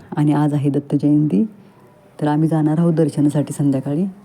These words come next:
आणि ही आहे आमच्या गल्लीमध्ये काढलेली छोटीशी रांगोळी. तर आता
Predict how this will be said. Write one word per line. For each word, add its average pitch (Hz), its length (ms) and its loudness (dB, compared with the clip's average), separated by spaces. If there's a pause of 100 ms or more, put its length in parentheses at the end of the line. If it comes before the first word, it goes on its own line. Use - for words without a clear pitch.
(1200)
आणि 143 180 -2
ही 165 220 0
आहे 160 180 0
आमच्या 151 340 0
गल्लीमध्ये 147 440 0
काढलेली 143 420 0
छोटीशी 147 460 -2
रांगोळी. 143 400 0 (3250)
तर - 80 -4
आता 139 240 -4